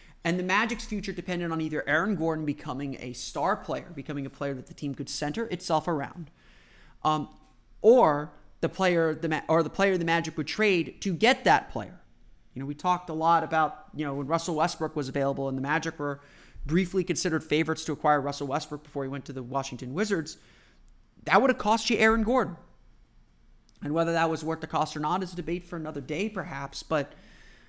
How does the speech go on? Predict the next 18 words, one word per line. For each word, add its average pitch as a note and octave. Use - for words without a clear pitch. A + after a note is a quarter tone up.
um, C3+
but D3+
t-, -
to -
me, F3+
it D#3+
certainly D#3+
fe-, -
felt, -
feels E3+
like C#3+
Aaron E3+
Gordon D#3
was C#3
not D3+
netting D#3+
that D3+
value. D3+